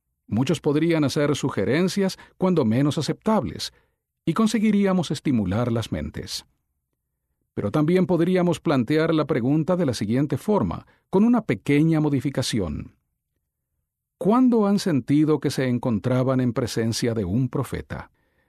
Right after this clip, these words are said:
Una pregunta así invitaría a las personas a examinar sus recuerdos a la búsqueda de sentimientos. Después de preguntar, convendría esperar unos instantes antes de pedirle a algún alumno en particular que responda.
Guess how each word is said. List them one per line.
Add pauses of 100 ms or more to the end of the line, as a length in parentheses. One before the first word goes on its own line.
(480)
Una
pregunta
así
invitaría
a
las
personas
a
examinar
sus
recuerdos
a
la
búsqueda
de
sentimientos. (1000)
Después
de
preguntar, (160)
convendría
esperar
unos
instantes
antes
de
pedirle
a
algún
alumno
en
particular
que
responda.